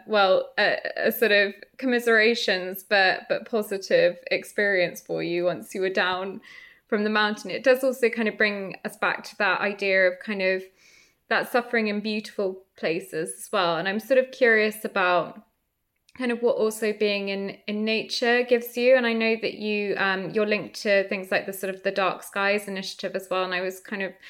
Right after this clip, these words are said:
if you could maybe chat about that, um, and specifically kind of why running on the trails you find to be a really kind of satisfying and rewarding thing.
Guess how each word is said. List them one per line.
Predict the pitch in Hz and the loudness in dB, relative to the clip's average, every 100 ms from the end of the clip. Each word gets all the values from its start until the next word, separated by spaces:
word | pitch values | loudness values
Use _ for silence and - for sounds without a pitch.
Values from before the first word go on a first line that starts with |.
| - - | -20 -20
if | 196 | -10
you | 214 | -8
could | 214 208 | -8 -6
maybe | 202 190 196 - - | -4 -4 -4 -8 -12
chat | - - | -6 -6
about | 190 190 180 - | -4 -4 -4 0
that, | 202 180 - - | 2 2 0 -2
um, | 196 185 185 175 170 - 196 | -4 -4 -6 -10 -12 -8 -4
and | 190 185 190 - - | -4 -6 -12 -14 -20
specifically | - 269 277 - 269 254 226 | -2 0 2 0 0 0 -2
kind | 240 220 | -2 -4
of | 214 | 0
why | 208 | 0
running | 202 208 202 196 185 - | 0 -2 -4 -6 -10 -8
on | 208 | -8
the | 202 | -6
trails | 202 220 214 185 185 - | -2 0 2 4 2 0
you | 190 - | -10 -8
find | 180 185 190 | -6 -6 -8
to | 196 | -6
be | 175 | 0
a | 180 | 2
really | 180 180 180 | 2 0 -2
kind | - 190 | -6 -6
of | 185 | -6
satisfying | - 190 185 185 - 180 175 180 | -6 -2 -2 -2 -4 -4 -2 -4
and | 180 180 180 - - | -6 -8 -12 -14 -12
rewarding | 190 190 180 170 185 | -8 -6 -6 -6 -8
thing. | 196 208 175 170 214 | -8 -6 -4 -6 -10